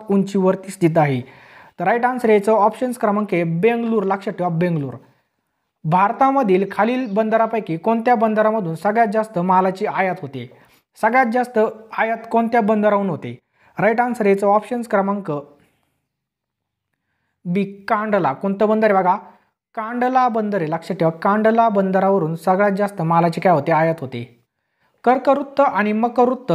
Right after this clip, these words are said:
यांच्या दरम्यान कोणता कटिबंध असतो? कर्कवृत्त आणि मकरवृत्त यांच्या दरम्यान खालीलपैकी कोणता कटिबंध असतो?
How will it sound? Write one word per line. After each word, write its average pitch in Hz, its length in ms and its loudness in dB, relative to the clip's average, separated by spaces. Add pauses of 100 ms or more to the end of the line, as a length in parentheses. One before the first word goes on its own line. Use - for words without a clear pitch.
(160)
यांच्या 233 340 0
दरम्यान 208 340 0
कोणता 226 420 0
कटिबंध 226 640 0
असतो? 160 240 -2
कर्कवृत्त 202 600 -2
आणि 165 240 0
मकरवृत्त 190 520 -2 (640)
यांच्या 214 360 0
दरम्यान 196 400 0
खालीलपैकी 190 580 -2
कोणता 208 420 0
कटिबंध 208 640 -2
असतो? 127 420 -4